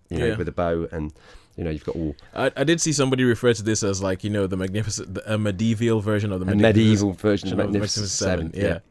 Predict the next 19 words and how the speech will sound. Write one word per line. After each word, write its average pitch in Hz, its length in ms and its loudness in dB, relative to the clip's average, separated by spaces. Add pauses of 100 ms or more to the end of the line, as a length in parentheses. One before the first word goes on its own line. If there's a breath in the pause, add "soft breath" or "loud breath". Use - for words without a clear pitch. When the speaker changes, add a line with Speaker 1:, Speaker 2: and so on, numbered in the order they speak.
Speaker 1:
yeah. 90 80 -4
Speaker 2:
yeah. 85 120 -2 (220)
Speaker 1:
Yeah. 101 60 -2
It's, - 360 -6
it's, - 380 -2
it, 101 140 -2 (180)
it's - 180 -4
a 98 60 -4
great 107 260 2
movie 90 280 -2
to 85 120 -14
watch. - 460 -8
As - 120 0
Speaker 2:
And 110 40 2
Speaker 1:
I - 20 2
say, 98 280 4
there 110 140 4
is 113 180 2
a, 110 120 6